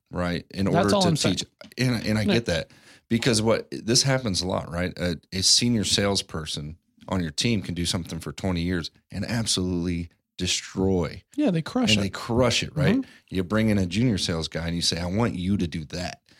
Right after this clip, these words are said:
Speaker 1: I want you to watch him and I want you to do what that guy does."
Speaker 2: Mm-hmm.
Speaker 1: And what do they do? They freaking fail 'cause they don't have what he has.
Speaker 2: Exactly. Yeah.
Speaker 1: So
Speaker 2: They don't have the twenty years of experience of having all those conversations, right? And it, it's the martial arts equation,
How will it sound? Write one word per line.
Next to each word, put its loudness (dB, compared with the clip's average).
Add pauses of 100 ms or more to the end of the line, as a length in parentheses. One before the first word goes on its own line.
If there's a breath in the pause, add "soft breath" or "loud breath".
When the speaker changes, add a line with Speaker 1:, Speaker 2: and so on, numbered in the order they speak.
(140)
Speaker 1:
I -6
want 2
you -2
to -6
watch -4
him -2
and -8
I -12
want -2
you -4
to -6
do -4
what -6
that -6
guy -14
does." -14
Speaker 2:
Mm-hmm. 0 (160)
Speaker 1:
And 0
what 4
do 2
they 2
do? -4 (120)
They -6
freaking -6
fail -4
'cause -4
they 2
don't 0
have -2 (160)
what -10
he -4 (100)
has. -2
Speaker 2:
Exactly. 0 (180)
Yeah. 0 (160 loud breath)
Speaker 1:
So 2
Speaker 2:
They 4
don't 2
have 0
the -2
twenty -2
years 0
of -4
experience -2
of 0
having 0
all 0
those -2
conversations, -2
right? 2
And 0 (400)
it, 0 (280)
it's 2
the 2
martial 2
arts 2
equation, -4